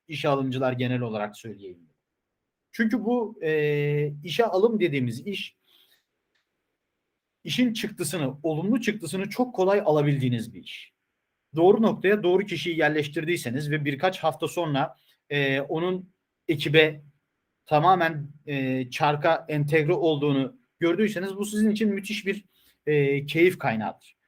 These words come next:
Ve bu keyfi almanın en temel yolu doğru analiz,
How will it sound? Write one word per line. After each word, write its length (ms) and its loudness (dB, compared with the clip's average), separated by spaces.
Ve 180 4
bu 100 -2
keyfi 340 6
almanın 640 2
en 260 2
temel 320 4
yolu 500 4
doğru 360 10
analiz, 500 0